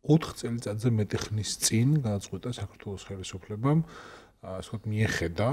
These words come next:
მიწის საკითხისთვის და, ა, ა, შეეტანა არსებითი ცვლილებები,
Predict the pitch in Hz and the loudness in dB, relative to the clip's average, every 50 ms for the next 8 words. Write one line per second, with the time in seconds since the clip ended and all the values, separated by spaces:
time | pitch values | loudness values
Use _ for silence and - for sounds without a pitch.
0 | 160 160 139 120 - 110 95 - - 101 - 104 101 - - 110 104 - - - | 2 2 2 0 -2 -6 -6 -6 -6 -6 -6 -8 -12 -10 -10 -10 -10 -4 2 2
1 | 165 170 160 - - - - - - - 110 110 110 120 143 156 170 175 170 - | 2 4 2 -2 -6 -6 -10 -14 -12 -8 -8 -2 2 4 6 6 6 4 2 -2
2 | - _ _ _ _ _ _ _ _ _ _ _ _ _ _ _ _ _ _ _ | -16 _ _ _ _ _ _ _ _ _ _ _ _ _ _ _ _ _ _ _
3 | _ _ _ _ _ _ _ - 101 92 95 92 90 90 87 - - - - - | _ _ _ _ _ _ _ -8 -6 -6 -6 -6 -8 -8 -10 -12 -18 -20 -20 -20
4 | - - - - _ _ _ _ _ _ _ _ - 107 104 101 101 92 _ - | -20 -20 -20 -20 _ _ _ _ _ _ _ _ -16 -12 -10 -10 -10 -12 _ -4
5 | - - 120 113 110 - 113 117 127 139 127 113 - - 104 98 98 - - 117 | 0 2 2 2 2 2 2 4 4 6 4 4 4 2 0 0 0 -2 -4 -8
6 | - - - 104 101 98 87 90 98 92 101 120 139 | -8 -6 -4 -2 -2 -2 -2 -4 -4 0 4 6 6